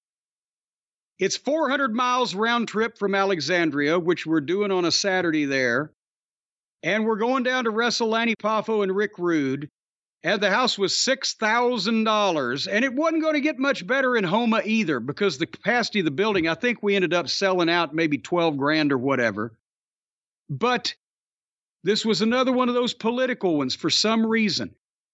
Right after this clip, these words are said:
This was the place where if you were, if you were gonna get hurt by the fans, there was a high probability it was gonna be Tulsa, Oklahoma, or Houma, Louisiana,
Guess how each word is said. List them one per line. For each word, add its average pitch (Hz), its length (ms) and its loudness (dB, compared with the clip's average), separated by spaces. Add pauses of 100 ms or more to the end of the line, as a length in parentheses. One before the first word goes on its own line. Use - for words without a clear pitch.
(140)
This 220 320 0
was 254 220 0
the 247 120 0
place 196 760 0 (1200)
where 226 260 0
if 214 240 0
you 269 240 2
were, 269 360 0 (840)
if 202 220 -2
you 254 160 2
were 226 140 0
gonna 302 340 0
get 247 380 -4
hurt 254 360 -2
by 202 140 0
the 180 80 -2
fans, 196 560 0
there 185 160 2
was 160 160 0
a 139 80 0
high 220 240 0
probability 202 800 0
it 165 60 0
was 156 120 -2
gonna 170 180 -2
be 151 180 -2
Tulsa, 220 460 -2
Oklahoma, 185 800 0
or 160 200 0
Houma, 202 300 0
Louisiana, 170 920 0